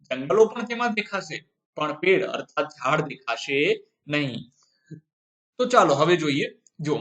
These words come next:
માનચિત્ર અર્થાત જે નકશો હોય, નકશામાં તમે જુઓ પહાડ દેખાશે, જેમ કે અહીંયા હિમાલય છે, અહીંયા ગુજરાતમાં ગિરનાર છે, આવી બધી વસ્તુઓ દેખાશે પણ ત્યાં પથ્થર આપણને દેખાતા હશે નહીં. બીજું નદી હૈ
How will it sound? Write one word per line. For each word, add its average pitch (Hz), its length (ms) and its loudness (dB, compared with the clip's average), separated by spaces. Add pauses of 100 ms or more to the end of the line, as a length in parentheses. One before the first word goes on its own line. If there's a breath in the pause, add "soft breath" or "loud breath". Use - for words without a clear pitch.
(120)
માનચિત્ર 185 580 2
અર્થાત 165 480 2
જે 180 80 0
નકશો 143 400 -2
હોય, 196 100 4
નકશામાં 190 400 0
તમે 208 180 2
જુઓ 202 160 6
પહાડ 180 280 4
દેખાશે, 196 400 2 (100)
જેમ 156 140 -8
કે 175 100 -4
અહીંયા 160 180 2
હિમાલય 143 460 2
છે, 143 220 -2 (420 soft breath)
અહીંયા 147 300 -2
ગુજરાતમાં 135 480 0
ગિરનાર 131 540 -2
છે, 147 260 -2 (420 soft breath)
આવી 151 160 2
બધી 190 200 0
વસ્તુઓ 190 360 -2
દેખાશે 220 440 -2
પણ 170 240 -6
ત્યાં 190 200 -6
પથ્થર - 360 -4
આપણને 196 300 0
દેખાતા 170 520 -4
હશે 165 260 -2 (600 soft breath)
નહીં. 139 600 -2
બીજું 170 340 -2
નદી 170 400 2
હૈ 165 200 6